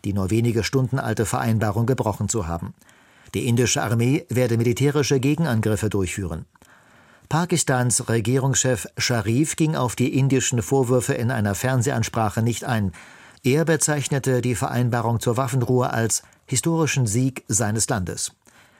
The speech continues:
Die sofortige Feuerpause war unter der Vermittlung der U S A zustande gekommen.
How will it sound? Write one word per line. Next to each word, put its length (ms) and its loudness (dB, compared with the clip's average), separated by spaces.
Die 120 0
sofortige 600 0
Feuerpause 800 0
war 160 0
unter 180 0
der 140 0
Vermittlung 480 0
der 180 -2
U 140 0
S 260 -2
A 200 -2
zustande 420 -4
gekommen. 420 -6